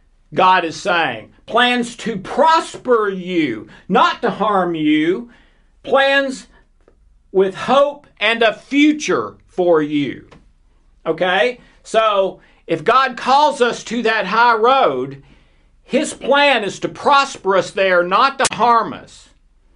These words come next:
That's your best future.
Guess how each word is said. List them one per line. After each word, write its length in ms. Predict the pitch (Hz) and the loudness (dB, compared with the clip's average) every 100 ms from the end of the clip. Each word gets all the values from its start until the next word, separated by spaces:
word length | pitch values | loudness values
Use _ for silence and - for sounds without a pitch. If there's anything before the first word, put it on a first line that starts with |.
| _ _ _ _ _ _ _ _ _ _ | _ _ _ _ _ _ _ _ _ _
That's 580 | 139 233 302 - - - _ _ - | -2 -2 -2 -8 -18 -20 _ _ -6
your 220 | 202 208 | -2 0
best 380 | 202 196 180 - | 0 -2 -4 -8
future. 580 | 185 185 - 104 - | -6 -6 -6 -12 -12